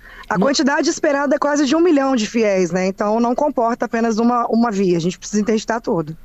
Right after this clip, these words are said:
Speaker 2: Então, o sentido Vila Velha vai tá todo interditado a partir de que horas?
Speaker 1: A partir das dezoito horas, a gente, é, setoriza, né? A gente começa o fechamento de forma setorizada.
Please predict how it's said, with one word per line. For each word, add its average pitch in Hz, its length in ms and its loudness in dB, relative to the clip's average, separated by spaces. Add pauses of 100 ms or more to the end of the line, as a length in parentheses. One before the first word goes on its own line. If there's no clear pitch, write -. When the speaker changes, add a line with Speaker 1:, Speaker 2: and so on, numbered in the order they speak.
Speaker 2:
Então, 190 480 -2
o 208 120 -2
sentido 190 720 -2
Vila 196 240 -4
Velha 185 420 -2
vai 196 140 -2
tá 202 80 -8
todo 233 300 -4
interditado 196 920 -4
a 190 60 -6
partir 190 300 -6
de 208 100 -2
que 269 160 -4
horas? 143 480 -4 (1400)
Speaker 1:
A 220 100 -2
partir 247 380 -2
das 240 240 2
dezoito 254 500 0
horas, 214 580 0 (240)
a 214 120 -2
gente, 240 340 0
é, 226 240 0
setoriza, 226 680 0
né? 202 140 0
A 214 40 0
gente 220 220 -2
começa 254 480 0
o - 40 -6
fechamento 247 640 0
de 214 80 -4
forma 262 220 0
setorizada. 208 880 -2